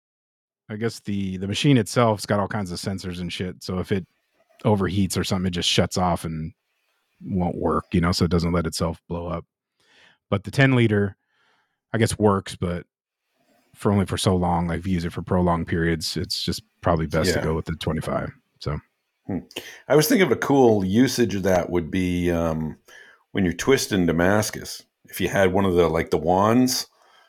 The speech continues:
Speaker 2: that you could
Speaker 1: Mm-hmm.
Speaker 2: put over the
Speaker 1: Keep
Speaker 2: steel as you're twisting.
Speaker 1: Keep heat on it. Yeah, I know. Chris, the, the video I saw, he, he heated up a, a one inch square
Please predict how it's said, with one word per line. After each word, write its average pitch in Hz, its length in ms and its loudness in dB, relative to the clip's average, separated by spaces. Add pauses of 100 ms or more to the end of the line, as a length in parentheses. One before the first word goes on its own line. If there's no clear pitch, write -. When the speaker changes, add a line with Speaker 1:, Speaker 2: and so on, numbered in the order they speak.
(320)
Speaker 2:
that 107 100 2
you 98 160 2
could 143 180 4
Speaker 1:
Mm-hmm. - 220 -4 (1000)
Speaker 2:
put 113 160 6
over 107 260 4
the 98 100 2
Speaker 1:
Keep 127 100 4
Speaker 2:
steel 127 560 0 (220)
as 104 320 0
you're 104 440 0 (420)
twisting. 147 640 2 (380)
Speaker 1:
Keep 113 240 0
heat 117 220 2
on 123 200 4
it. 156 140 0 (1400)
Yeah, 165 180 8
I 170 60 8
know. 165 180 8
Chris, 170 260 2
the, 135 380 4
the 117 140 0
video 151 260 4
I 165 120 6
saw, 117 240 2
he, 139 200 -2 (140)
he 139 160 -8
heated 151 280 -6
up 131 140 -6
a, 104 540 -2
a 104 100 -6
one 117 220 0
inch - 380 -4 (120)
square 110 540 0